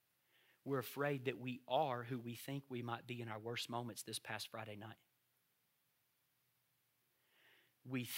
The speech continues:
think, we think and believe we are our worst moments. That we are, our greatest fear is that we are ugly. And we are who others have said we are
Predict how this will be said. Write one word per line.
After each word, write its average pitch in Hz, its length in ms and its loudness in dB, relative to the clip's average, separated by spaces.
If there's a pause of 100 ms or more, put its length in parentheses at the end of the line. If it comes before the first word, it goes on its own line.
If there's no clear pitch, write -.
(120)
think, 156 260 4 (1000)
we 123 220 0 (240)
think 151 240 6 (160)
and 123 220 0
believe 123 520 0
we 120 280 -4
are 123 420 6 (340)
our 117 140 0
worst 110 440 -4 (120)
moments. 113 460 -6 (720)
That 113 180 0
we 127 320 -2
are, 123 160 6
our 131 160 6
greatest 135 640 0
fear 139 220 0
is 123 220 -4
that 127 220 -4
we 123 300 -4
are - 320 0
ugly. 117 400 -4 (1200)
And 127 140 -2
we 143 200 2
are 151 280 8
who 135 240 4
others 147 260 0
have 147 160 -4
said 151 540 2 (240)
we 160 180 0
are - 380 -2